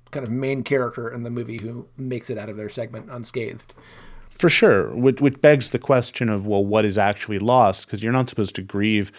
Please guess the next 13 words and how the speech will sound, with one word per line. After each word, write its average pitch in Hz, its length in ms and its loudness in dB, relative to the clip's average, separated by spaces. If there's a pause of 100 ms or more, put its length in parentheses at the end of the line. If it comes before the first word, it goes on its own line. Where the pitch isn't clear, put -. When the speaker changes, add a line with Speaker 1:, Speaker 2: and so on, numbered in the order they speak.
(380)
Speaker 2:
the 101 80 -6
death 104 300 2
of 92 120 -4
this 92 200 -2
shitty 98 420 -2
guy 98 340 2
who 87 380 -4
is 87 200 -6
trying 101 320 -2
to - 100 -12
steal 101 340 -2
his 92 140 -10
fortune. 117 600 -2